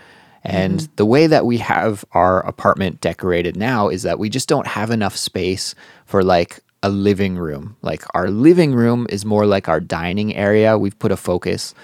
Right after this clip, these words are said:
Speaker 1: on having a bigger kitchen table and some comfortable dining chairs, and we have a stereo in the kitchen. And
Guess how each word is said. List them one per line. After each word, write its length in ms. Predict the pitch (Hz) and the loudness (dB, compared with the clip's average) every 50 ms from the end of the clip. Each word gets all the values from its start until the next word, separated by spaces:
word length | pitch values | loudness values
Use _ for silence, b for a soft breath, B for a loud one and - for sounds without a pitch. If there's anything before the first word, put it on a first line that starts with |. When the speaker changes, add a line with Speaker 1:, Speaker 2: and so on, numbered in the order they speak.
| B B B B B | B B B B B
Speaker 1:
on 340 | 87 85 85 85 82 80 78 | -4 -4 -4 -4 -4 -6 -10
having 600 | - - 90 92 90 92 87 87 80 80 78 73 - - - | -10 -8 -6 -6 -6 -6 -6 -8 -8 -10 -12 -14 -14 -12 -10
a 60 | - | -6
bigger 280 | - 107 101 - 90 | -4 -4 -4 -4 -6
kitchen 380 | - - - - - - 101 - | -8 -10 -10 -8 -8 -8 -8 -6
table 680 | - - 160 160 151 143 139 139 135 135 135 131 120 107 | 0 2 4 4 6 6 6 6 6 6 6 4 4 2
and 200 | 101 95 90 - | -2 -4 -8 -10
some 180 | - - 87 | -10 -10 -10
comfortable 640 | - - 110 101 - - - 92 92 87 82 - b b b b b b b | -8 -6 -6 -6 -6 -6 -8 -8 -6 -6 -8 -8 b b b b b b b
dining 380 | - 131 131 135 131 131 127 120 | -2 0 0 2 0 -2 -4 -2
chairs, 680 | - 131 123 120 120 120 117 117 117 117 113 104 - | 0 2 4 4 6 6 6 4 4 4 2 0 -2
and 80 | 95 90 | -6 -6
we 80 | 90 | -6
have 140 | 90 98 98 | -6 -6 -6
a 40 | 95 | -6
stereo 600 | - - - - 104 110 110 110 110 110 107 107 | -6 -6 -4 -2 2 4 6 6 6 6 6 4
in 80 | 107 107 | 2 0
the 80 | 101 | -2
kitchen. 520 | - - 110 - - 104 101 101 101 101 - | -4 -6 -8 -8 -4 -4 -4 -2 -4 -6 -6
And 280 | 90 92 90 101 - | -8 -10 -12 -14 -16